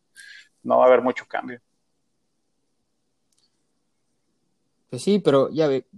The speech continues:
Speaker 2: o sea, siempre escuchas, sin meter, eh, pánico a la gente, pero escuchas cosas que, eh, ya hubo
Speaker 1: Sí.
Speaker 2: gente que se vacunó, que ya se infectó.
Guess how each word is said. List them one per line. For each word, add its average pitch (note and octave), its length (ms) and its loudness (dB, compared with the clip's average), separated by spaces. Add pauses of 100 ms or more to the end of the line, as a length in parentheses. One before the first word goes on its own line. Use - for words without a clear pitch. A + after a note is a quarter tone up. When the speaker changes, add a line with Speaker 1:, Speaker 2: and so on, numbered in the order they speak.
Speaker 2:
o D3+ 40 -12
sea, E3 120 -6
siempre G#3 260 0
escuchas, F#3+ 320 -4
sin F3 180 -2
meter, F3 380 0 (100)
eh, D#3+ 100 -10
pánico D3+ 440 -4
a A#2+ 40 -4
la A#2+ 80 -6
gente, F3 240 -6
pero B2 140 -6
escuchas C3+ 480 -6
cosas C#3+ 380 -6
que, A2+ 220 -10 (720)
eh, B2 460 -6 (140)
ya D#3 240 0
hubo C3+ 680 -2 (180)
Speaker 1:
Sí. - 140 -4
Speaker 2:
gente D#3+ 340 -10 (100)
que B2+ 120 -12
se - 160 -10
vacunó, D3+ 520 -8
que D3 100 -8
ya C#3+ 120 -2
se D3 80 -8
infectó. - 560 -10